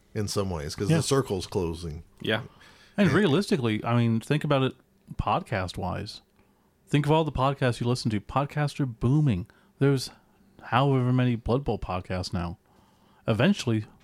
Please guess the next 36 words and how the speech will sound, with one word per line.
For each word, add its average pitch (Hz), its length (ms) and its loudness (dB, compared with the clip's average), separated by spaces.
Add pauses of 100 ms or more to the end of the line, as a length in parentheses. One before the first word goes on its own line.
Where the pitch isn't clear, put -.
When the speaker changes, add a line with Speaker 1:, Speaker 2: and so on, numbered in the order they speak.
(220)
Speaker 2:
one 120 160 2
of 180 60 2
them's 190 160 2
gonna 175 160 4
die. 160 340 -2 (600)
Like, 110 160 0
straight 151 280 0
up, 120 200 0
one 113 120 2
of 127 60 2
us 135 140 0
is 143 80 -2
gonna 139 160 2
die. 98 320 -2 (760)
And 117 100 4
if 107 100 -2
we're 117 60 0
still 147 200 0
doing 139 220 2
the 120 60 -2
podcast, 139 500 -2
what 113 100 0
happens? - 420 -4 (1500)
Speaker 1:
Hmm. 110 260 -6 (760)
Speaker 3:
Good 110 140 -2
question. 113 320 -8 (100)
Speaker 2:
Because 123 240 0
I 98 100 0
don't 160 120 0
know 131 80 0
how 110 120 0
to 104 60 0
upload 107 340 0
stuff. 95 420 -4
You 110 140 -2
do. 104 260 -2